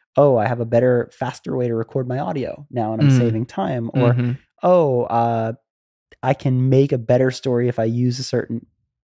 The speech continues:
Speaker 1: m-, different music? Or, like, do you, can you feel things that you wanna try next?
Speaker 2: Yes, and they're a lot less technical and a lot more, um,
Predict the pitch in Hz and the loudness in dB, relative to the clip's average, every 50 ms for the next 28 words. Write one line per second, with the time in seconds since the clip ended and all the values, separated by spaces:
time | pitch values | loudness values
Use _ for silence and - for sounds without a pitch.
0 | _ - 139 139 135 139 147 139 127 139 139 - 139 - 139 151 160 151 139 - | _ -10 -8 -8 -8 -8 -10 -4 -2 -2 0 0 -4 -4 -4 -2 -2 -4 -4 -6
1 | - - - - - - 127 135 131 - - 151 156 156 156 143 - - 160 151 | -10 -14 -14 -10 -6 -4 -4 -4 -4 -4 -2 0 0 0 0 -2 -2 0 2 4
2 | 151 151 139 - - - 151 143 147 156 165 165 165 160 - - 151 156 156 - | 4 4 2 0 -2 -2 0 2 2 2 0 0 -2 -2 -2 0 0 0 0 -2
3 | 151 135 147 131 131 127 127 120 - - 127 127 120 113 123 135 - _ _ - | -4 -4 -2 -2 -2 -2 -4 -4 -6 -6 -6 -4 -4 -6 -6 -8 -12 _ _ -12
4 | 127 123 131 131 131 123 110 110 - - - - - - 135 131 131 135 135 131 | -4 -2 2 2 4 2 2 0 -2 -6 -10 -8 -4 -2 0 2 2 2 2 2
5 | 127 127 123 123 135 139 147 143 139 135 - - - - 120 117 - - 135 127 | 2 2 2 2 2 2 2 2 0 0 -2 -6 -4 -2 -2 -2 -2 -4 -4 -2
6 | - 143 147 156 - 127 127 127 123 120 123 120 123 123 - 127 123 120 120 120 | -2 -2 -2 -2 -2 -2 -2 -2 0 0 0 0 0 0 -2 -2 -2 -2 -2 0
7 | 120 117 117 117 120 - - 143 113 113 113 - - 95 95 131 135 | 0 0 -2 -4 -6 -6 -4 -4 -2 -2 -4 -4 -6 -8 -8 -10 -10